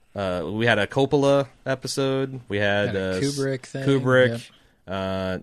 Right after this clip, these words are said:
Speaker 1: if we have a, uh, Coen, then, you know, cherry on top. Another fun tidbit, the restaurant where Angela has the fancy dinner is called Fidelio.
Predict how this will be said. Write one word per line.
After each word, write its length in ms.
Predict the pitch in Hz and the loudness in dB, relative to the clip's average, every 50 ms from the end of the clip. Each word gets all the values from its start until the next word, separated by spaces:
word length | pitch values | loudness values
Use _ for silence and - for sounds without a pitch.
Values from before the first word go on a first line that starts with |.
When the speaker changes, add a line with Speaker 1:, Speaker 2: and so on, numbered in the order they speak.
| - - - - | -10 -16 -16 -10
Speaker 1:
if 180 | - 98 92 90 | -10 -10 -8 -6
we 140 | 95 95 92 | -6 -4 -2
have 300 | 104 104 101 101 98 101 | 0 2 0 0 0 0
a, 320 | 98 95 95 95 95 92 90 90 | 0 2 2 0 0 0 -2 -2
uh, 40 | 87 | -4
Coen, 520 | - - 123 117 117 120 117 117 113 110 95 | -2 0 0 2 2 2 2 0 0 0 0
then, 380 | 90 87 87 87 87 87 85 - - - _ _ _ _ _ - | -2 -2 -2 -4 -6 -8 -10 -12 -18 -20 _ _ _ _ _ -16
you 120 | - 85 87 | -12 -10 -8
know, 200 | 85 82 85 85 - | -8 -8 -8 -10 -10
cherry 300 | - - 95 95 95 95 | -6 -2 0 2 2 2
on 140 | 90 87 85 | 0 -2 -4
top. 280 | 80 76 - - - - - - - - - - - - - - - - - - - | -8 -8 -8 -10 -14 -16 -20 -20 -20 -20 -20 -20 -20 -20 -20 -20 -20 -20 -20 -12 -2
Another 240 | - 139 180 208 202 | 4 8 8 8 8
fun 200 | - 190 175 165 | 8 8 6 6
tidbit, 380 | 156 170 160 143 143 151 147 - | 6 4 4 4 4 2 4 4
the 80 | 135 | 4
restaurant 440 | 120 139 147 147 - - 147 143 127 | 6 6 6 6 4 2 2 4 4
where 120 | 123 117 - | 4 2 2
Angela 420 | 123 127 135 127 123 117 120 110 | 2 2 0 0 0 2 2 4
has 200 | 120 117 113 104 | 4 4 4 2
the 60 | 107 | 2
fancy 320 | - 120 113 113 - - 95 | 0 2 2 2 0 -2 -4
dinner 300 | 98 120 123 123 120 104 | 0 0 2 2 2 0
is 120 | 101 - | 0 0
called 280 | - 117 104 104 101 - | 2 2 4 4 4 2
Fidelio. 800 | - 101 92 92 117 123 120 104 87 82 80 76 80 78 - | 0 0 2 4 4 4 4 4 2 2 0 0 -2 -4 -4